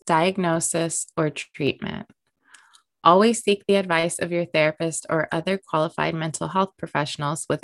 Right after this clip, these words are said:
any questions you may have regarding a medical condition. Never disregard professional medical advice or delay seeking it because of something you have heard on the podcast or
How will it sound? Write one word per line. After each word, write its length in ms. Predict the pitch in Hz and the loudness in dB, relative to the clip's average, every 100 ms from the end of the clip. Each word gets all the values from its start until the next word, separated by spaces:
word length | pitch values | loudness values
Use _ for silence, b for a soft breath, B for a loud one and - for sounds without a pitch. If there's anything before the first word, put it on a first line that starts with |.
| - | -2
any 220 | 180 190 | 0 0
questions 640 | - 165 165 - 165 165 | 0 -2 -2 -2 -4 -4
you 100 | 160 | -4
may 160 | 156 170 | -2 -2
have 420 | 160 151 131 147 - b b b - | -2 0 2 0 -8 b b b -4
regarding 400 | 156 151 160 160 | 2 4 4 0
a 60 | |
medical 440 | 156 151 151 147 151 | -2 -2 -2 -4 -6
condition. 800 | - 147 139 131 - 120 170 - _ _ _ _ _ - | -6 -4 -4 -6 -8 -6 -8 -12 _ _ _ _ _ -2
Never 420 | 170 170 196 226 | 2 4 4 0
disregard 760 | 202 185 - 190 165 156 160 165 - _ | 2 0 0 -4 -2 2 2 0 -10 _
professional 600 | - 160 156 156 - 165 | -18 -6 -4 -2 -4 -6
medical 420 | 160 160 160 - 151 | -2 -2 -2 -2 -4
advice 540 | 151 156 143 151 - - | -2 -4 -6 -6 -8 -2
or 100 | 165 | -2
delay 600 | 160 165 156 156 170 175 _ - | 0 0 2 0 0 -4 _ -10
seeking 560 | - 180 - - 147 | -4 -4 -4 -8 -6
it 220 | 139 143 _ | -4 -8 _
because 320 | 156 - 165 | -8 -4 -6
of 120 | 147 | -4
something 400 | - 160 170 175 | -4 -4 -4 -4
you 80 | 170 | -2
have 140 | 185 - | -4 -6
heard 360 | 160 143 156 | -4 -2 -2
on 140 | 160 156 | -4 -6
the 60 | |
podcast 720 | 156 - 208 - 139 143 - - | -4 0 0 0 -4 -4 -6 -6
or 220 | - 160 | -2 -2